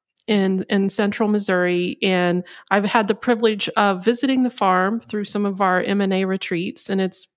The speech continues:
very peaceful and wonderful. So tell us how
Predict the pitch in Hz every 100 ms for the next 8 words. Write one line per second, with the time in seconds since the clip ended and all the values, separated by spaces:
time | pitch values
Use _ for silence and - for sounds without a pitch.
0 | _ _ 247 247 240 - 196 - 190 180
1 | 185 180 175 175 190 185 208 233 302 381
2 | - - - - - - - 247 269 294
3 | 302 311